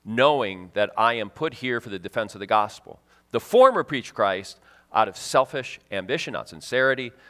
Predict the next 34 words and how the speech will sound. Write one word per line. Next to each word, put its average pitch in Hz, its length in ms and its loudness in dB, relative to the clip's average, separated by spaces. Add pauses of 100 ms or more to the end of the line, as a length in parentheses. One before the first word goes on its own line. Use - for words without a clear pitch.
(140)
supposing 123 600 -4
that 92 200 -4
they 110 140 -2
can 92 200 -12
stir 107 320 -4
up - 120 -8
trouble 127 640 -4
for 113 160 -8
me 101 340 -10 (100)
while 85 280 -2
I 90 160 -4
am 90 120 -10
in 87 100 -14
chains. 80 420 -12 (720)
But - 160 -8
what 185 100 -16 (220)
does 147 160 -10
it 107 100 -16
matter? 76 300 -16 (720)
The 107 80 -10
important 127 400 -8
thing 76 240 -12
is 69 240 -16
that 76 240 -8
in 95 200 -14 (100)
every 123 320 -6
way, 80 420 -10 (400)
whether 87 220 -12
from 82 200 -18
false 104 420 -6
motives 120 380 -14
or - 140 -14
true, 78 440 -18 (440)
Christ - 680 -8